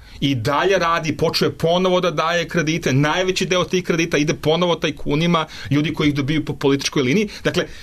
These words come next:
zaposlili ste u međuvremenu još trideset, četrdeset hiljada ljudi u zadnje dve i po godine u javnom sektoru,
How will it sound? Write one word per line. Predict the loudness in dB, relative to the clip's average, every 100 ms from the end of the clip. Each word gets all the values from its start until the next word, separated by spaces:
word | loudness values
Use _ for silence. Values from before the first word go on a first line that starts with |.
| -14 -2
zaposlili | 0 0 0 0 2 0
ste | 2 0
u |
međuvremenu | 2 2 2 2 2 2 2
još | 4 2 2 -2
trideset, | 0 0 0 -2
četrdeset | -2 0 0 0 -2
hiljada | -4 0 2 2
ljudi | 4 2 2
u | 2
zadnje | 0 0
dve | 0 0
i |
po | 0 0
godine | 2 2
u | 2
javnom | 2 0 -2 -2
sektoru, | 0 -2 0 0 0